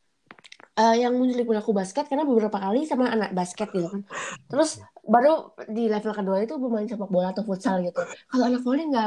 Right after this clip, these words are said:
bener pun nggak ada pernah anak voli yang ngedeketin aku, jadi aku tidak tahu rasanya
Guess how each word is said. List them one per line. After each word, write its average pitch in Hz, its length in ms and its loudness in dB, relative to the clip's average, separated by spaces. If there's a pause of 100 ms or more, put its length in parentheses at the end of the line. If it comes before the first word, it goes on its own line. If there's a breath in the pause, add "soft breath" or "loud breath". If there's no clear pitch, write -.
bener 196 220 -2
pun 262 120 -8
nggak 208 160 -4
ada 254 140 0
pernah 233 200 -6
anak 220 140 -8
voli 214 160 -4
yang 226 100 0
ngedeketin 196 420 -4
aku, 202 180 -6
jadi 202 140 -2
aku 208 160 -10
tidak 190 200 -8
tahu 185 180 -6
rasanya 185 380 -12